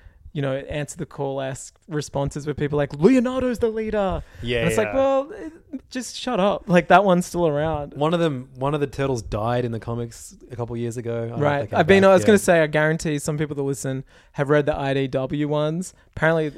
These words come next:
Speaker 1: it's great.
Speaker 2: I've got, I've got, like, eighty issues of the I D W ones, and I've read twenty of them. I need to, I need to read more of them,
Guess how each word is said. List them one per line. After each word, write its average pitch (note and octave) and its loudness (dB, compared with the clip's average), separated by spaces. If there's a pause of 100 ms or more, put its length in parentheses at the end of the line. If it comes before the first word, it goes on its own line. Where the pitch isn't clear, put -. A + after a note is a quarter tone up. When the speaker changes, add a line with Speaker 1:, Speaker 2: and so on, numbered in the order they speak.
(120)
Speaker 1:
it's D#3 -8
great. C#3+ 6
Speaker 2:
I've D#3+ 6
got, D#3 8
I've D3+ 4
got, C#3 0
like, - -6 (220)
eighty A#2+ 0
issues C3 -2
of B2 -8
the C3 2
I B2 4
D B2 0
W B2 0
ones, C#3+ -4
and A#2+ -8
I've G#2+ -8
read A2 -10
twenty A#2 -6
of B2 -4
them. C#3 -8
I A#2 -8
need A2 -8
to, F#2+ -18
I G#2+ -14
need A2 -8
to G2 -10
read F#2+ -10
more G2 -18
of G2+ -20
them, - -20